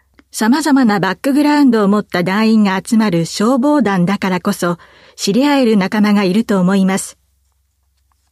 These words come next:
日本住消防団員。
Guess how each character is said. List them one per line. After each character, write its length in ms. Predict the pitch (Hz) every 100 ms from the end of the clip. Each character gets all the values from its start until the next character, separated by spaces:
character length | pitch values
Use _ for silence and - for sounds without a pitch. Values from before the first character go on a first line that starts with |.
| _ _ _ _ _ _ _ _ _ _
日 140 | 190 190
本 300 | 277 320 285
住 400 | 285 262 254 247
消 260 | 240 247
防 240 | 214 247 220
団 300 | 220 226 185
員。 180 | 175